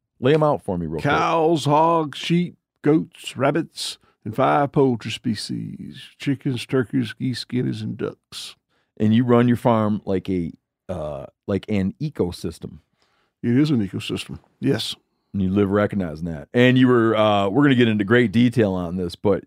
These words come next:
Speaker 1: you, uh, you guys' family's been on the farm since eighteen sixty.
Speaker 2: Yeah, I'm the
Speaker 1: Or eight, was it eighteen sixty or sixty-six?
Speaker 2: Sixty-six. I'm the fourth generation.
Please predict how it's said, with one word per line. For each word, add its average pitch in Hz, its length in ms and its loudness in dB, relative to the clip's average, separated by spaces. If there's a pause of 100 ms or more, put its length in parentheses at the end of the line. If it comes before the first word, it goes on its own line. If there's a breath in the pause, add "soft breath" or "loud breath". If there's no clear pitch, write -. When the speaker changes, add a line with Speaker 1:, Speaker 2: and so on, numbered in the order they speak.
Speaker 1:
you, 127 420 4
uh, 95 360 0
you 113 100 0
guys' 120 240 2
family's 104 300 0
been 110 100 0
on 107 80 0
the 101 80 -4
farm 117 240 -2
since - 240 -10
eighteen 113 380 -6
sixty. - 380 -12 (260)
Speaker 2:
Yeah, - 340 -8 (140)
I'm 135 240 -2
the 123 360 0
Speaker 1:
Or 113 120 4
eight, 123 240 2
was 120 100 0
it 151 120 4
eighteen 208 260 0
sixty - 280 -4
or 151 80 2
sixty-six? 120 640 -2
Speaker 2:
Sixty-six. - 640 -6 (140)
I'm 127 140 -2
the 104 80 -2
fourth 123 280 0
generation. 110 540 -2